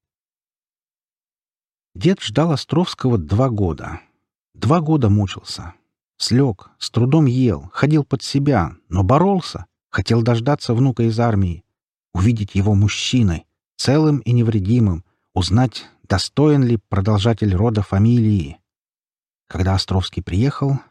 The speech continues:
он просидел с дедом до глубокой ночи. Деду говорить было трудно, поэтому он больше слушал.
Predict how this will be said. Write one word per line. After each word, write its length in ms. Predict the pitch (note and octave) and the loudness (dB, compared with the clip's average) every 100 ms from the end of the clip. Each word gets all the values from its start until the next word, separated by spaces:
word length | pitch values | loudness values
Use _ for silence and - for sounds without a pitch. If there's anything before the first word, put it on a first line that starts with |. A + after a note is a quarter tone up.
| _ _ | _ _
он 140 | G2+ | -2
просидел 440 | G2+ G#2 G#2 A2 G#2 | 0 -2 0 0 0
с 80 | |
дедом 400 | F#2 C#3+ C#3 F2+ | 0 -2 0 -2
до 80 | D2 | -2
глубокой 560 | F2+ F2+ F2+ D3 - B2 | -4 -4 -2 -2 0 2
ночи. 460 | G2+ D2+ - - _ _ _ _ _ _ _ _ _ F#2 | 2 0 -8 -14 _ _ _ _ _ _ _ _ _ 0
Деду 220 | A2 G2+ | 2 2
говорить 320 | G#2 G#2 G#2+ | 2 2 2
было 220 | G2 F#2+ | 2 0
трудно, 640 | F#2 B2 C#3 G2+ E2 D2+ _ | 0 0 2 0 -2 -6 _
поэтому 380 | - F#2+ - F#2+ | -6 -6 0 2
он 100 | F#2 | 2
больше 260 | F#2 F#2+ F#2 | 0 -4 -6
слушал. 580 | - C3+ A#2+ - B1 | -2 -2 -2 -8 -12